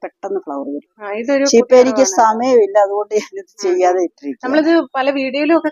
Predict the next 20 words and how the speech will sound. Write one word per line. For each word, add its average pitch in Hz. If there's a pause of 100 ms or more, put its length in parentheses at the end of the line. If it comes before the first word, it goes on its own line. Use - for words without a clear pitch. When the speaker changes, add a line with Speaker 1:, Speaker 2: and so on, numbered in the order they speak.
Speaker 2:
കണ്ടിട്ടുണ്ട്, 247
പക്ഷെ 240
എന്നാലും 240 (240)
Speaker 1:
ഇത് -
Speaker 2:
ഇത്ര 262
Speaker 1:
ഞാനൊരു 294
വീഡിയോ 294
കണ്ടിട്ട് 269
ഞാൻ 254
ട്രൈ 233
ചെയ്താണ്. 208
Speaker 2:
ട്രൈ -
ചെയ്തു. -
അതിന്റെ 220
റിസൾട്ട് 208
ആണ് 175 (160)
Speaker 1:
ഞാൻ 247 (120)
Speaker 2:
ഈ -
കാണുന്നതല്ല. 190 (420)
Speaker 1:
ഏം, 170